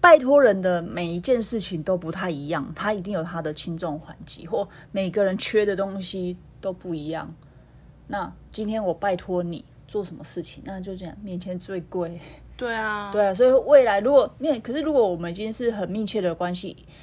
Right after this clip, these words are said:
Speaker 1: 其实这种关系就是这样建立的。
Speaker 2: 所以我问你，是不是我没有把我们的这段关系视为一段对等的关系？
Speaker 1: 对，没错。
Speaker 2: 所以我才会觉得很烦。
Speaker 1: 对。
Speaker 2: 如果今天是一段对等的关系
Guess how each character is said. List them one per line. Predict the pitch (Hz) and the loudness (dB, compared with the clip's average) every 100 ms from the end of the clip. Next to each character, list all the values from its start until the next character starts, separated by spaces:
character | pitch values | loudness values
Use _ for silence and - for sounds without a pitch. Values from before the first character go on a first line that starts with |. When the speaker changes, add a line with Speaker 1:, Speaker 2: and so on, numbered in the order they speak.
| - - | -20 -12
Speaker 1:
其 | - | -8
实 | 220 | -6
这 | 226 254 | -2 -2
种 | 190 | -2
关 | 160 196 196 | 0 0 0
系 | 190 196 | -6 -6
就 | 202 | -6
是 | 196 | -6
这 | 185 | -2
样 | 196 - | -2 -2
建 | - 190 | -2 0
立 | 165 151 | -2 -6
的。 | - | -10
Speaker 2:
所 | - 254 247 | -10 -4 -2
以 | 254 | -2
我 | - 202 | -4 -6
问 | 185 214 196 | -6 -8 -10
你， | 160 - - - - | -12 -14 -20 -20 -18
是 | - 285 | -12 -8
不 | 247 | -6
是 | 254 | -6
我 | 254 180 | -4 -6
没 | 180 180 | -6 -8
有 | 185 | -10
把 | 185 170 - - | -12 -16 -18 -14
我 | 185 | -10
们 | 175 | -10
的 | 175 | -10
这 | 185 208 | -12 -12
段 | 190 | -12
关 | 185 180 | -12 -10
系 | 180 180 | -10 -6
视 | 180 - | -4 -4
为 | 202 185 | -6 -10
一 | 175 | -10
段 | 202 185 | -12 -12
对 | 180 190 | -10 -10
等 | 175 - | -12 -14
的 | 175 | -16
关 | - - | -16 -8
系？ | |
Speaker 1:
对， | 180 165 143 - | -4 -2 -4 -10
没 | 156 156 | -12 -12
错。 | - 190 156 | -10 -8 -8
Speaker 2:
所 | 180 240 | -4 -4
以 | |
我 | 233 | -2
才 | 180 - | -6 -10
会 | 190 208 | -12 -12
觉 | 175 | -12
得 | 156 156 110 - | -12 -14 -14 -16
很 | 185 | -16
烦。 | - - - - - | -16 -18 -20 -20 -12
Speaker 1:
对。 | 175 - | -10 -8
Speaker 2:
如 | 165 240 | -6 -4
果 | 247 | -4
今 | 220 | -6
天 | 214 | -8
是 | 220 240 | -6 -6
一 | |
段 | 190 214 196 | -8 -10 -10
对 | 226 185 | -10 -10
等 | - | -10
的 | - | -16
关 | - - - | -16 -14 -10
系 | - - - | -10 -12 -18